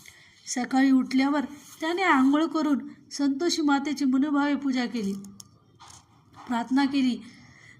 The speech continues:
देणी घेणी पुरी करण्यास सुरुवात केली. लवकरच सर्व व्यवहार पूर्ण झाले. त्याने आपली सर्व संपत्ती गोळा केली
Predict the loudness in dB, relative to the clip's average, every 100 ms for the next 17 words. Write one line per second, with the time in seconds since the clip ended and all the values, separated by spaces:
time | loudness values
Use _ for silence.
0 | _ _ _ _ _ -8 -2 2 2 4
1 | 6 6 6 4 2 2 2 2 2 4
2 | 2 0 0 2 0 0 0 0 -4 -10
3 | -16 -6 -4 -2 -2 -2 -2 -2 0 0
4 | 2 0 0 -4 0 0 0 -2 -4 -4
5 | -2 0 0 0 -2 0 -2 -6 -2 -2
6 | -2 -4 -2 -2 -2 -2 -2 -2 -4